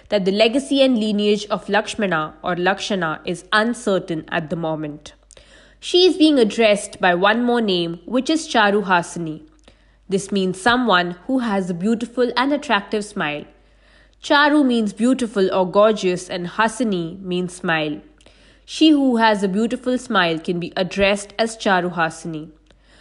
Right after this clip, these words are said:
The text Harivansha also describes and speaks about her by calling her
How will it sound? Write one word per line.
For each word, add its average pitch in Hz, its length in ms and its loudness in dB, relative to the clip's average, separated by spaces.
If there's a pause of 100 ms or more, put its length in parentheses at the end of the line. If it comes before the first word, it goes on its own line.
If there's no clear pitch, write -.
(220)
The 311 100 -2
text 302 400 2
Harivansha 254 880 2
also 240 300 2
describes 208 800 0
and 254 200 -2
speaks - 340 -6
about 185 360 2
her 185 180 0
by 175 180 0
calling 220 420 2
her 165 280 -4